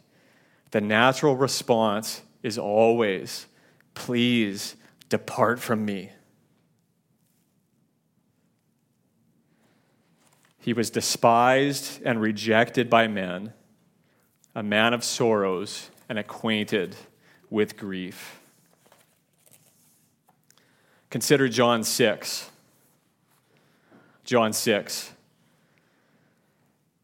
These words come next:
John six sixty to sixty-six. So Jesus is teaching his disciples, and what is he teaching them? He's teaching them that they must drink his blood and eat his flesh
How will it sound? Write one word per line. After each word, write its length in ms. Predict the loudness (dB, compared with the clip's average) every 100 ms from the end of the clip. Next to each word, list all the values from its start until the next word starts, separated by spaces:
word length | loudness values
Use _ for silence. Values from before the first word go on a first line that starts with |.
| _ _ -20 -20 -20 -20 -6
John 220 | 0 0
six 360 | 2 2 2 4
sixty 320 | 0 2 0
to 80 | 0
sixty-six. 640 | 2 2 0 2 2 4
So 100 | 2
Jesus 640 | 0 2 2 4 2 2 -2
is 300 | 2 2 2
teaching 380 | 0 0 2 0
his 160 | 0 0
disciples, 840 | -2 4 4 4 2 0 -4 -6
and 140 | 0
what 120 | 2
is 100 | 2
he 100 | -2
teaching 420 | -2 -2 0 -2 -4
them? 220 | -8 -12 _ _ _ _ _
He's 200 | -6 -4
teaching 380 | 2 2 2 0
them 140 | 2
that 160 | 0 2
they 120 | 0
must 600 | 2 0 0 -2 -10 -14 -20 _ -14
drink 420 | -8 -2 0 -2
his 240 | -2 -2 -2
blood 580 | -2 0 0 0 -6 -12 -20 _ _ _ -8
and 240 | -8 -6
eat 260 | -6 -6 -4
his 220 | -4 -4
flesh 800 | -8 -4 -2 -2 -6 -12 -14